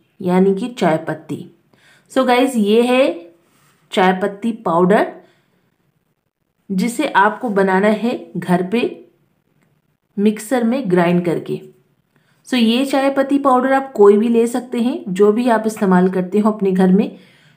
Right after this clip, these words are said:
चाय में बहुत ज़्यादा nutritions, proteins and vitamins होते हैं। चाय हमारे बालों को हेल्दी बनाती है, स्कैल्प को मजबूती प्रदान करती है, स्ट्रेंथ देती है। इसके अलावा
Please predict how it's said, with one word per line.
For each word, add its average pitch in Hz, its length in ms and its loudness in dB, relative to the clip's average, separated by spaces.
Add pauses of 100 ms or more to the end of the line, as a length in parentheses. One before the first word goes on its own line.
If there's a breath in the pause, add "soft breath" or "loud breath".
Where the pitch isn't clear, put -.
(140 loud breath)
चाय 233 340 2
में 254 460 -6
बहुत 214 460 -2
ज़्यादा 180 340 0 (240)
nutritions, 208 680 -2
proteins 202 580 2
and 185 240 2
vitamins 180 460 0
होते 196 240 2
हैं। 226 260 -2 (600 soft breath)
चाय 233 320 0
हमारे 233 400 0 (160)
बालों 185 260 2
को 220 220 0 (160)
हेल्दी 175 300 0
बनाती 214 420 0
है, 214 320 2
स्कैल्प 202 580 -2
को 233 140 0
मजबूती 190 840 -2
प्रदान 175 400 -2
करती 175 280 -4
है, 190 260 2
स्ट्रेंथ 196 460 -6
देती 175 280 0
है। 190 280 -4 (640 soft breath)
इसके 247 340 -2
अलावा 180 460 2